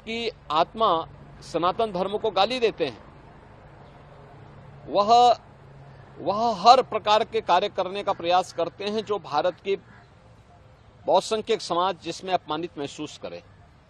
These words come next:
और यह कांग्रेस का जो आचरण है, इंडी गठबंधन से जुड़े हुए घटकों का, चाहे वह कांग्रेस हो, नेशनल कॉन्फ्रेंस हो, समाजवादी पार्टी हो, डीएमके हो,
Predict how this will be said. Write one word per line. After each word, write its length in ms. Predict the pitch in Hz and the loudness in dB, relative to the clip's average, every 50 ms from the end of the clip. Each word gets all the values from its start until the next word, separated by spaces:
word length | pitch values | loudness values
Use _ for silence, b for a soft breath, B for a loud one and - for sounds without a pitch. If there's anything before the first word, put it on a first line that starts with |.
| - - - - - - _ - - - - - - 131 | -20 -20 -20 -20 -20 -20 _ -20 -20 -20 -20 -12 -4 0
और 220 | 143 160 170 165 | 2 2 2 2
यह 260 | 170 180 185 185 196 185 | 0 -2 0 0 0 -2
कांग्रेस 520 | - - 147 147 160 156 185 196 190 - | -2 -2 -4 -2 -2 -4 -4 -6 -6 -4
का 120 | - 190 | -4 -4
जो 160 | 180 180 180 151 | -4 -2 -4 -2
आचरण 400 | 101 131 139 - - 190 196 196 | -2 -2 -2 -2 -2 -4 -4 -4
है, 300 | 170 151 147 160 170 175 | -4 -4 -2 -2 -2 -2
इंडी 260 | - - 151 147 175 | -4 -6 -6 -6 -4
गठबंधन 500 | 156 170 160 160 160 165 165 160 175 170 | -4 -4 -2 -2 -4 -6 -6 -6 -10 -10
से 160 | 170 - - | -8 -8 -10
जुड़े 300 | 131 113 127 143 160 180 | -8 -6 -6 -4 -2 -2
हुए 160 | 180 175 185 170 | -2 -2 -4 -4
घटकों 380 | - 127 - - - 185 180 165 | -6 -10 -16 -10 -6 -6 -6 -4
का, 180 | - - - - - - - - - - - - - - - - - - - | -6 -8 -12 -12 -14 -20 -20 -20 -20 -20 -20 -20 -20 -20 -20 -20 -20 -8 -4
चाहे 180 | 135 135 147 | -2 -2 0
वह 140 | 156 160 160 151 - - | 0 0 -2 -2 -2 -4
कांग्रेस 480 | 147 147 160 147 160 175 180 170 - - | -4 -4 -4 -6 -6 -6 -6 -6 -6 -6
हो, 200 | 180 180 185 180 | -4 -4 -4 -4
नेशनल 400 | 156 135 135 - - 170 165 165 | -6 -8 -10 -10 -8 -8 -6 -6
कॉन्फ्रेंस 560 | - - 151 156 160 - - 170 175 165 - - | -6 -6 -6 -8 -8 -8 -8 -8 -8 -8 -8 -6
हो, 120 | 170 175 170 | -6 -6 -6
समाजवादी 540 | - - 131 135 143 151 156 160 160 165 165 - | -8 -8 -6 -4 -4 -2 -2 -2 -2 -2 -4 -2
पार्टी 340 | - 135 147 147 - - 165 | -2 -2 -2 -2 -4 -6 -6
हो, 280 | 170 165 165 170 170 180 165 | -4 -2 0 0 0 -2 -4
डीएमके 580 | 117 101 127 139 143 151 156 156 - - 175 | -6 -8 -6 -4 -4 -4 -6 -8 -8 -6 -4
हो, 280 | 175 160 165 180 180 | -2 -2 -2 -2 -2